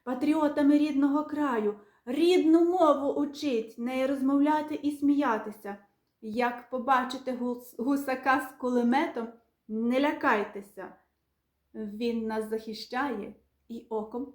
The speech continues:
не моргає. Ось так. Ось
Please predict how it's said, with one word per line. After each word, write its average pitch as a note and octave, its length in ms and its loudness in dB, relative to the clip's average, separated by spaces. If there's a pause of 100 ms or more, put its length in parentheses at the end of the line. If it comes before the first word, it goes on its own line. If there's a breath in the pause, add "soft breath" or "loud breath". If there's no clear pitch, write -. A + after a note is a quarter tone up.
не G#3+ 300 -6
моргає. G#3 720 -8 (1400)
Ось B3 380 -14 (120)
так. F#3+ 320 -16 (3500)
Ось C#4+ 280 -12